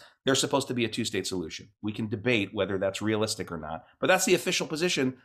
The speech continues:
of the Israeli government right now. And when the E U says,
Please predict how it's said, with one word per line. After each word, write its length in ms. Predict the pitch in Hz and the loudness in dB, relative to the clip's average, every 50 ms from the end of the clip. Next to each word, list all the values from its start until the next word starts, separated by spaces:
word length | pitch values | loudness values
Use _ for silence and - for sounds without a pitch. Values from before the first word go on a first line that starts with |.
| _ _ - | _ _ 0
of 120 | 156 156 | 0 2
the 100 | 180 196 | 4 4
Israeli 400 | 196 185 285 311 285 254 233 - | 4 4 4 6 6 6 6 6
government 460 | - 95 85 - 87 80 82 85 - | 4 2 0 0 -2 -6 -8 -8 -8
right 200 | - 85 80 82 | -8 -8 -8 -8
now. 220 | 80 - - - - - - - - - | -10 -12 -14 -14 -18 -20 -20 -12 -4 0
And 120 | 127 131 | 2 4
when 120 | 147 160 165 | 4 4 2
the 180 | 175 175 190 | 2 2 2
E 80 | 190 190 190 220 | 2 2 4 2
U 60 | 247 233 | 4 4
says, 420 | - - 117 104 104 104 107 | 4 6 6 6 6 4 2